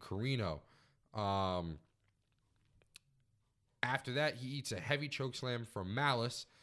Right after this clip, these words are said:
Uh, Shamrock then throws, uh, uh, Brian Christopher out after the slam,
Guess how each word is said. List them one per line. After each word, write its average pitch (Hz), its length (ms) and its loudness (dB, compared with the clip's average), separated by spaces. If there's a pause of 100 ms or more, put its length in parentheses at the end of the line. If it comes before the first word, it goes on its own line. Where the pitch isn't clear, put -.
(440)
Uh, 104 340 2
Shamrock 147 600 2
then 135 200 2
throws, 127 580 2 (540)
uh, 107 40 -2 (300)
uh, 95 380 -2 (280)
Brian 117 260 4
Christopher 110 640 -4
out 143 260 6 (340)
after 139 300 4
the 139 100 -2
slam, 139 440 2